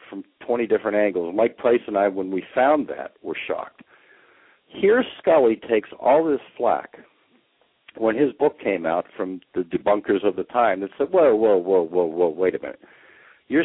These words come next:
saying George Kohler was interviewed by two Air Force O S I agents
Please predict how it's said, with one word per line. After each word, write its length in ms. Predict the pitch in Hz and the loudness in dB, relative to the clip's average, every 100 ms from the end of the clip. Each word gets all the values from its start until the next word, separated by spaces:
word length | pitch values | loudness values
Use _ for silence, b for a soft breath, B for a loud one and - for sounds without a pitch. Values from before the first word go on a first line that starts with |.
| - | 2
saying 260 | 170 143 101 113 | 2 2 0 2
George 280 | 117 139 - | 2 2 -2
Kohler 540 | - 156 131 85 82 | -2 2 2 2 -2
was 240 | 90 90 117 | -4 -4 -2
interviewed 460 | 120 98 104 104 | 0 -2 -2 -4
by 140 | 87 85 - 135 | -4 -6 -4 0
two 260 | 131 127 - | 0 0 -2
Air 160 | 110 104 | -4 -2
Force 240 | 107 104 - - | -2 -2 -2 -2
O 160 | 107 | 0
S 120 | 101 - | 0 0
I 160 | 92 | -2
agents 460 | 85 73 87 - _ | -2 -6 -12 -20 _